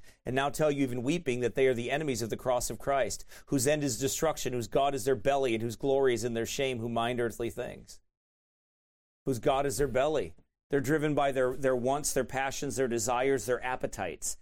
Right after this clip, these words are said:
It doesn't have to just be food or anything like that. It's just everything. It's, it's the, it's the core of a man. It's who he is. His heart, his passions are given over to that, right?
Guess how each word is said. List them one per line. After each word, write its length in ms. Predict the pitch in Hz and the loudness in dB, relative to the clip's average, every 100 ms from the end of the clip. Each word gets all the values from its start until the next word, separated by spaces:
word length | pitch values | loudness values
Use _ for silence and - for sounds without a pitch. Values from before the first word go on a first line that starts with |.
| - - | -14 -4
It 60 | |
doesn't 180 | 190 156 | 0 2
have 120 | 151 | 0
to 80 | 135 | 0
just 220 | 123 127 | -4 -2
be 100 | 127 | -2
food 320 | 113 - 135 117 | -2 -2 -2 -2
or 100 | 110 | -2
anything 160 | 110 | -4
like 100 | 104 | -2
that. 160 | 120 123 | 0 0
It's 140 | 120 139 | -2 -6
just 180 | 120 | 0
everything. 460 | 139 143 113 107 98 | 0 2 -2 -4 -8
It's, 200 | 104 - | -6 -6
it's 220 | 135 - | -4 -4
the, 220 | - 123 - - - _ | 0 0 -2 -10 -18 _
it's 180 | - - | -6 -2
the 80 | - | -4
core 260 | - 165 139 | 0 2 2
of 100 | 123 | 0
a 40 | |
man. 280 | 139 135 110 | 0 0 -2
It's 140 | 104 | -2
who 120 | 143 127 | -2 0
he 160 | 127 | 2
is. 220 | 117 101 | 2 0
His 240 | 113 110 117 | 0 -2 -4
heart, 440 | 107 127 131 117 | -2 0 2 0
his 180 | 110 107 | 0 -2
passions 540 | - 127 117 - 120 107 | -4 -4 -2 -4 -6 -6
are 60 | |
given 280 | 98 120 113 | -2 -2 0
over 260 | 113 110 104 | -2 -4 -6
to 60 | |
that, 240 | 90 67 92 | -8 -8 -6
right? 280 | 95 113 | -6 -6